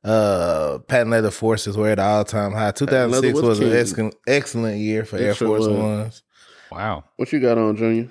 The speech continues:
Speaker 3: Oh, I haven't left the house all day. I, I'm rocking my
Speaker 2: <laughs>
Speaker 3: Boost slides. These are my house shoes.
Speaker 2: Okay.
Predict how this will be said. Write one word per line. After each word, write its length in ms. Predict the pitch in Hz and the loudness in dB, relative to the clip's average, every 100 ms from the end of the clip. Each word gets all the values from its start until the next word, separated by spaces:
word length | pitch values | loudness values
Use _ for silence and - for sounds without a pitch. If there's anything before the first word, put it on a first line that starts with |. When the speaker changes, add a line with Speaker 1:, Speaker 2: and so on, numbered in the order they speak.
| - - | -12 -2
Speaker 3:
Oh, 40 | |
I 80 | 110 | 0
haven't 200 | 123 117 | 0 0
left 160 | 117 107 | 0 0
the 80 | 110 | 0
house 260 | 104 101 | 0 -2
all 240 | - 107 101 | -2 0 2
day. 320 | 101 95 101 - | 2 0 -2 -8
I, 160 | 95 98 | -6 -4
I'm 160 | 98 104 | -2 0
rocking 380 | 107 107 113 104 | 0 0 -2 0
my 160 | 95 | -2
Speaker 2:
<laughs> 100 | 95 | -2
Speaker 3:
Boost 420 | 104 117 - - | -2 -2 -4 -10
slides. 720 | - - 110 107 110 120 131 | -10 -4 0 2 2 0 -4
These 160 | - 110 | -6 -4
are 40 | |
my 120 | 113 95 | -2 -2
house 240 | 110 110 | -2 -2
shoes. 480 | - 135 131 156 - | -4 -4 -4 -6 -8
Speaker 2:
Okay. 400 | 123 139 147 | -8 -6 -8